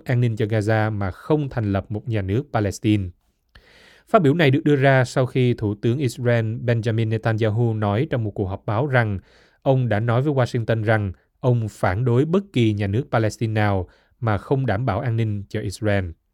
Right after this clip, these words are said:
Người đứng đầu Israel nói thêm rằng việc Palestine không có tư cách nhà nước, không cản trở các thỏa thuận bình thường hóa với các quốc gia Ả Rập cách đây vài năm, và ông vẫn có ý định bổ sung thêm nhiều quốc gia vào các hiệp định đó.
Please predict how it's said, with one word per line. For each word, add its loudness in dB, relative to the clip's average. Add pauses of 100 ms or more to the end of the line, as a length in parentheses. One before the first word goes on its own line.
(680)
Người 6
đứng 6
đầu 6
Israel 2
nói 0
thêm -2
rằng 2
việc 0
Palestine 0
không -2
có -4
tư 0
cách -2
nhà 0
nước, 2 (360)
không 0
cản -2
trở 2
các -6
thỏa -2
thuận -4
bình -2
thường -2
hóa -2
với 0
các -2
quốc -4
gia 2
Ả -4
Rập -2
cách -6
đây 2
vài -2
năm, -2 (420)
và 2
ông 2
vẫn -2
có 0
ý 2
định 0
bổ 0
sung -4
thêm 0
nhiều 2
quốc -4
gia 2
vào -2
các -6
hiệp -4
định -4
đó. 2